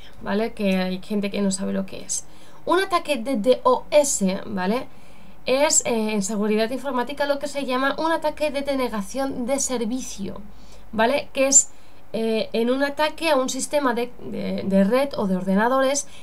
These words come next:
que causa que un servicio o recurso sea inaccesible a los usuarios legítimos.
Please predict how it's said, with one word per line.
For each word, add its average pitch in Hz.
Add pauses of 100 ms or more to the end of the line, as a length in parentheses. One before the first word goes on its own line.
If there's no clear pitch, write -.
que 254
causa 262
que 220
un 240
servicio 277
o 226
recurso 294 (240)
sea -
inaccesible 285
a -
los 240
usuarios 247
legítimos. 226